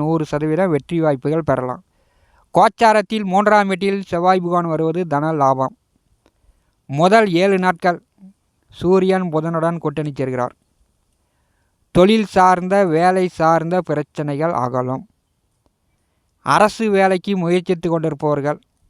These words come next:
அதாவது காவல்துறை, இராணுவம், ஐ ஏ எஸ், ஐ பி எஸ், இன்ஜினியரிங், மின்சாரத்துறை, இதுக்கெல்லாம் தேர்வு எழுதி கொண்டிருப்பவர்கள் முதல் ஏழு நாட்கள் உங்களுக்கு வந்து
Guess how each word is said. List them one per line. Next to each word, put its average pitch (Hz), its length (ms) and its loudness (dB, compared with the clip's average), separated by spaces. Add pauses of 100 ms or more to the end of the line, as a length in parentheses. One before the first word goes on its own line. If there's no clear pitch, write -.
(600)
அதாவது 143 340 -4 (680)
காவல்துறை, 147 680 2 (140)
இராணுவம், 143 640 -2
ஐ 139 140 -6
ஏ 160 160 2
எஸ், 156 160 -6 (160)
ஐ 151 40 -2 (120)
பி 147 180 -4
எஸ், 160 160 -6 (680)
இன்ஜினியரிங், 147 720 -2 (840)
மின்சாரத்துறை, 156 920 0 (680)
இதுக்கெல்லாம் 156 460 -2
தேர்வு 180 260 2
எழுதி 160 160 0
கொண்டிருப்பவர்கள் 135 580 -4 (1000)
முதல் 175 300 4 (140)
ஏழு 180 220 2
நாட்கள் 175 340 0 (960)
உங்களுக்கு 156 320 -2
வந்து 170 140 -4